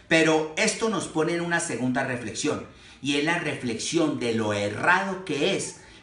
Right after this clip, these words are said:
entregar empresas de servicios públicos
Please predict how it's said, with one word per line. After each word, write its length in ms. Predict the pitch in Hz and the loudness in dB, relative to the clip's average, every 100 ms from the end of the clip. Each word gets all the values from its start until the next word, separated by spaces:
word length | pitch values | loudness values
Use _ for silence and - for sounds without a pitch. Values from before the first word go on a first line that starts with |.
| - - | -20 -4
entregar 960 | 135 135 123 - 120 117 156 143 - - | 0 2 0 0 -2 2 4 4 2 -2
empresas 720 | 120 107 - 175 196 190 190 | -2 -2 -2 0 0 -2 -4
de 100 | 165 | -2
servicios 520 | 147 113 139 143 160 | -2 -2 -2 -2 -6
públicos 580 | - 208 202 165 - 113 | -6 -4 -2 -2 -6 -10